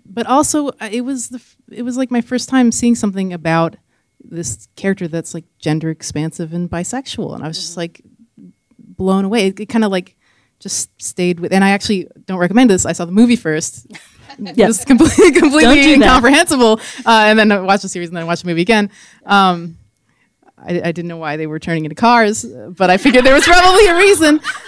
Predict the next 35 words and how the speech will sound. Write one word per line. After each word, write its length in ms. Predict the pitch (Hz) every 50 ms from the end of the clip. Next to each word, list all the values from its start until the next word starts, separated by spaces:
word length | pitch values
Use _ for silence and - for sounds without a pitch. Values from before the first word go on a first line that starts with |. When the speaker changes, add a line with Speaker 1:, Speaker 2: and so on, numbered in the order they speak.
| - - _ -
Speaker 1:
Uh, 380 | 277 277 269 254 233 214 - - - _ _ - - _ _ _ -
it's, 160 | 254 262 - -
I 120 | - 240 269
mean, 280 | 254 247 214 202 - _ _ _ _ _ _ _ _ _ -
it's 220 | 233 220 - -
just 240 | - 269 240 - - _ _ _ _ _ _ _ _ _ _ _ _ _ _ _ _ _
phenomenal. 640 | _ _ - 180 170 165 165 160 160 156 151 151 - -
And 380 | 190 190 190 185 180 - - _ _ _ _ _ _ _ _ _ _ _ _ _ _ _ _ -
I 80 | 214 220
think 420 | 208 208 190 - 190 214 _ 180 _ _ _ _ _ _ _ -
one 180 | 208 240 262 262
thing 140 | 285 240
I 80 | 208 214
like 160 | 208 208 202
to 100 | - 202
do, 260 | - 185 180 170 156
especially 380 | 127 160 - - 196 185 - 190
when 80 | 175 170
I 60 | 165
get 100 | 160 156
really 200 | 156 160 165 185
into 160 | 247 247 233
something, 360 | - - 180 170 - 170 156
is 120 | 151 147 -
just 160 | - 160 -
try 160 | - 180 160
and 120 | 151 151
trace 300 | - - 156 160 156 -
it 100 | 170 -
back 240 | - 165 156 156 -
and 100 | - 160 156
back 220 | 156 143 156 -
and 140 | 170 160 147
back 460 | 151 147 147 147 147 - _ _ _ _ _ _ _ _ _ _ _ _ _ _
to, 560 | - - 175 160 160 156 147 147 - - -